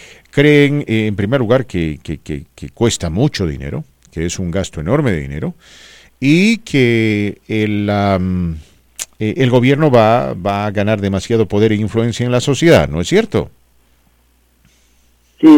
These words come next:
Speaker 2: es cierto. Nosotros estamos en contra de este, este paquete, estos dos paquetes, pues, de que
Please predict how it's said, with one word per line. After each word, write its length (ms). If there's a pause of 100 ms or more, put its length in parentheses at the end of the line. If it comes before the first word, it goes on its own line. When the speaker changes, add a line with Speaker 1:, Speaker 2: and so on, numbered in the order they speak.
Speaker 2:
es 60
cierto. 380
Nosotros 580
estamos 360
en 200
contra 440
de 460 (260)
este, 420 (460)
este 220
paquete, 600
estos 240
dos 200
paquetes, 540
pues, 180 (100)
de 540
que 300